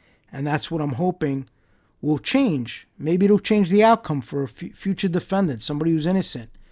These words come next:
but doesn't have that great of a reputation. Maybe somebody had a bad past,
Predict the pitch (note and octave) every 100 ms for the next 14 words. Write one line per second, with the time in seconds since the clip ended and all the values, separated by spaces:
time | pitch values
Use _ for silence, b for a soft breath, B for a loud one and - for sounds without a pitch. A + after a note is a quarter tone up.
0 | - _ _ _ _ - D3 D3+ D#3+ D#3+
1 | D#3+ F3+ D3 D3 - E3 D3+ D3 D#3 D3+
2 | C#3+ - E3 - B2 C3+ D3 - E3+ E3
3 | D#3+ D#3+ D3 D#3+ D3+ - E3 D3 A2